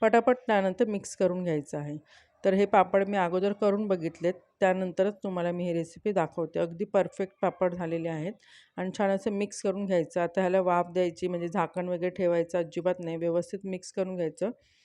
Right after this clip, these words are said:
मिक्स करून घेतलं. एक प्लास्टिकचा पिशवी घेतलेली आहे, तुमच्याकडे जी असेल ती घ्या.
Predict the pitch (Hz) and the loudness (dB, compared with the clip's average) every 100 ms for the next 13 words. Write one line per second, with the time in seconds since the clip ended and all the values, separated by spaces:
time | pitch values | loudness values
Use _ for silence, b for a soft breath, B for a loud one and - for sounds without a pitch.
0 | b b 190 190 214 202 196 170 175 - | b b -10 -4 -2 0 0 0 -2 -4
1 | 175 _ 185 170 - 196 180 196 190 202 | -8 _ -2 -2 -4 -14 -4 -4 -4 -6
2 | - 214 214 208 202 175 175 165 165 180 | -6 -2 0 0 0 -4 0 0 0 -4
3 | 185 170 180 180 170 185 175 190 175 196 | -6 -2 -2 -2 -2 -2 -2 -8 -6 -4
4 | 175 170 | -4 -4